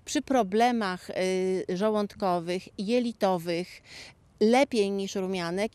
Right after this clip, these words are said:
i lepiej niż miętę, ponieważ my się nauczyliśmy, że jak nas, jak, jak coś nam dolega, mamy jakąś niestrawność, to sięgamy po miętę.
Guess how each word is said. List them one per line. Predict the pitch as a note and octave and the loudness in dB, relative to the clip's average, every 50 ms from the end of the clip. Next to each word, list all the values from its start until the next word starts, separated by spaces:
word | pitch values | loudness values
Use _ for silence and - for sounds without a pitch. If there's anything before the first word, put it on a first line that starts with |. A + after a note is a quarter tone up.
| _ | _
i | - A#3+ | -2 0
lepiej | A3 A3+ A3+ A#3 - - B3+ C4 C4 | 2 2 0 0 -2 -2 -2 0 0
niż | C4 B3 A3+ A#3 A#3+ A#3 - - | 0 0 0 0 -2 -4 -6 -4
miętę, | C4 C4 C4 C4 B3 A#3+ A3 G3+ F#3+ - - - - _ _ - - - - _ | -4 -2 0 0 0 -2 -2 -4 -8 -10 -16 -16 -16 _ _ -20 -20 -20 -20 _
ponieważ | - G#3 G#3+ A#3 A#3+ A#3 B3 A#3 - - - - - - | -4 -2 0 0 0 0 -2 -2 -4 -8 -16 -20 -14 -6
my | F3+ G3+ B3 | -4 -2 -2
się | C4 - B3+ | 0 0 -2
nauczyliśmy, | A3 G3+ G3 F#3+ G3 G3 - G3 F3+ G#3 C4 E4 - - A#3 D3 C#3+ D3 - - - - - - | 0 0 -2 -2 -2 -4 -6 -6 -6 -4 -6 -6 -6 -6 -6 -6 -6 -8 -12 -18 -20 -20 -16 -8
że | F3 G#3 | -4 -2
jak | G#3+ G#3+ G#3+ | -2 -2 -2
nas, | G#3+ A3 G#3 G3+ G3+ - - - | -4 -4 -4 -6 -6 -8 -10 -4
jak, | G3 G3+ G3+ - - - - | -2 -2 -2 -2 -4 -8 -4
jak | G3+ F#3+ F#3+ - | -4 -4 -4 -6
coś | - - - E4+ E4+ - - - | -8 -2 0 0 0 0 -2 0
nam | C4+ C4 B3+ B3+ A#3+ | 2 2 4 2 2
dolega, | G#3+ A3+ A3 G#3 G3 F3+ E3 E3 E3 E3+ | 2 2 2 2 2 2 0 0 -2 -2
mamy | G3 A#3 C4+ D4 D4 C#4 | 0 0 0 0 2 2
jakąś | A#3+ A3 A3 - A#3 A3 - - | 2 0 0 -2 -4 -8 -6 -6
niestrawność, | G3+ G3 - - - F3+ D#3+ D#3 D3+ D#3 D#3 F#3+ B3 D#4 - - - - - _ | -8 -8 -8 -8 -6 -6 -4 -4 -6 -6 -4 -4 -4 -4 -4 -10 -18 -20 -20 _
to | - A3+ | -12 -8
sięgamy | - A#3+ A3+ A3 B3 C4 C4+ C4 B3+ | -6 -4 -4 -2 0 0 0 0 -2
po | - A3 G3+ | -2 -4 -4
miętę. | F#3+ F3 E3+ E3 D#3+ E3+ - - - | -4 -4 -6 -8 -8 -12 -12 -14 -18